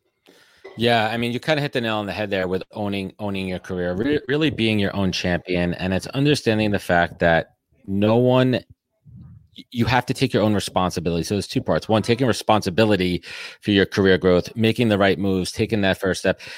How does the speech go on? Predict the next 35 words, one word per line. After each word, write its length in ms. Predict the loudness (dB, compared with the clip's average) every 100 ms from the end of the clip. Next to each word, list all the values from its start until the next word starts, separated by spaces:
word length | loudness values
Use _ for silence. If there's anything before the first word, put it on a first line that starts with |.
| -4
And 80 | 0
the 60 |
second 320 | 2 2 2 4
part 180 | 4
is 100 | 4
really 220 | 4 4 4
self-awareness 800 | 4 2 2 0 2 2 -2 -4
and 80 |
understanding 560 | -6 -2 -2 0 -2 0
where 140 | 0
your 120 | 0 -2
strengths 420 | -2 -2 -2 -4
are 440 | -2 0 2 0 -4 -20 -16
and 160 | -4 0
where 80 | 2
your 120 | 4
weaknesses 520 | 2 2 0 -2 0
are, 200 | 2 2
and 100 | 2
just 160 | 0 0
being 180 | 0 0
aware 320 | 2 4 4
of 80 | 2
them 160 | 0
when 160 | 0 -2
you're 140 | -2
applying 400 | -2 -2 -2 -2
for 100 | -4
jobs, 380 | -2 0 0 -2
when 120 | -8
you're 80 | -10 -8
in 120 | -6
your 140 | -6
current 320 | -6 -8 -8
position. 520 | -8 -8 -6 -6 -6